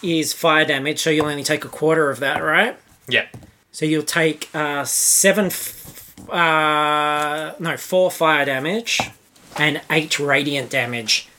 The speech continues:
Speaker 1: as the column of flame comes down directly on top of you from, uh, the heavens above.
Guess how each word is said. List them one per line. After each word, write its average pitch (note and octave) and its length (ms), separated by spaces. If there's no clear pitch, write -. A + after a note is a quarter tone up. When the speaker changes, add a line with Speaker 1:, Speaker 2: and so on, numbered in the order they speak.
Speaker 1:
as D3+ 160
the - 80
column D#3+ 500
of C#3+ 120
flame C#3 680
comes C#3+ 400
down C#3 400
directly C#3 840
on C#3 180
top C3 240
of C#3 140
you B2 240
from, B2+ 520
uh, A#2+ 400
the D3 140
heavens B2+ 680
above. B2 680